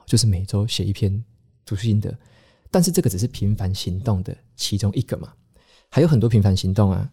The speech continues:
像是，诶，把部落格架起来，好，这也其-，其实也是平凡行动，因为架部落格其实背后也是好多个平凡行动。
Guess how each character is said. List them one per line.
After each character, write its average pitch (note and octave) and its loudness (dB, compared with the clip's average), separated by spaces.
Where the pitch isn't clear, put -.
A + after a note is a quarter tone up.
像 A2 4
是， G#2+ 2
诶， A2+ 0
把 F#2 -4
部 B2 2
落 G#2+ 4
格 F#2+ -2
架 G2 0
起 - -8
来， - -16
好， - -16
这 - 2
也 A2 4
其-， - -6
其 D#3+ 2
实 D#3+ 2
也 A2+ 2
是 A2+ 0
平 G#2+ -2
凡 F#2+ 0
行 F2+ -4
动， F#2 -4
因 B2+ -2
为 A#2 0
架 B2 2
部 A#2+ 0
落 A#2 4
格 F#2+ -2
其 F#2+ -6
实 G2 -4
背 A#2 2
后 G#2 4
也 F#2+ -2
是 G2+ -4
好 G2+ -8
多 A2+ -2
个 A2+ -6
平 G2 -6
凡 F#2+ -6
行 - -10
动。 F#2 -6